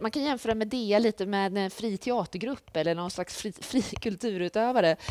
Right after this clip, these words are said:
Därför att vi har liksom inte en penningasäck där vi bara kan plocka massvis med pengar ifrån här från universitetet och sen säger vi att, "Nej, men det gör vi. Vi har lust att göra det här." Utan vad vi måste göra, det är att vi måste titta på vad har vi för idéer, vad har vi för utvecklingspotential? Och sedan så får vi paketera det här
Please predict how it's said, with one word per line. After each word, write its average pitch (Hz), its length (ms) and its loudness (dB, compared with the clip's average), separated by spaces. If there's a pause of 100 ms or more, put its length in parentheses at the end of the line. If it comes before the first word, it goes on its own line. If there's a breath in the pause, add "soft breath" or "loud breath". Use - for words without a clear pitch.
(200 loud breath)
Därför 226 160 6
att 247 100 6
vi 262 220 4
har 285 240 6
liksom 311 260 0
inte 233 200 -2
en 196 60 0
penningasäck 208 720 0
där 202 60 -2
vi 185 180 0
bara 185 200 2
kan 196 160 -6
plocka 185 260 0
massvis 190 400 -2
med 185 100 -6
pengar 233 320 -2
ifrån 165 260 -6
här 170 140 0
från 165 180 -6
universitetet 170 720 -4
och 156 80 -6
sen 180 140 -4
säger 160 280 2
vi 151 100 2
att, 147 100 2
"Nej, 175 100 -6
men 226 100 -4
det 262 200 6
gör 165 180 4
vi. 135 220 -2 (100)
Vi 196 80 -2
har 208 100 6
lust 208 180 -2
att - 40 -10
göra 170 200 2
det 165 60 -2
här." - 260 -2 (400 loud breath)
Utan 233 220 0
vad 240 100 4
vi 320 160 4 (100)
måste 415 160 -2
göra, 170 240 4
det 226 80 2
är 294 40 4
att - 80 -2
vi 269 100 -2
måste 262 200 -8
titta 254 320 -4
på 226 100 -2
vad 233 120 2
har 311 120 4
vi 339 100 0
för 339 120 -2
idéer, 202 340 2
vad 214 120 2
har 240 100 2
vi 247 60 0
för 254 120 -6
utvecklingspotential? 180 1040 0 (380 loud breath)
Och - 200 4
sedan 220 420 2
så 311 160 -4
får 349 160 -4
vi 277 140 -2
paketera 302 580 0
det 359 80 4
här 170 300 4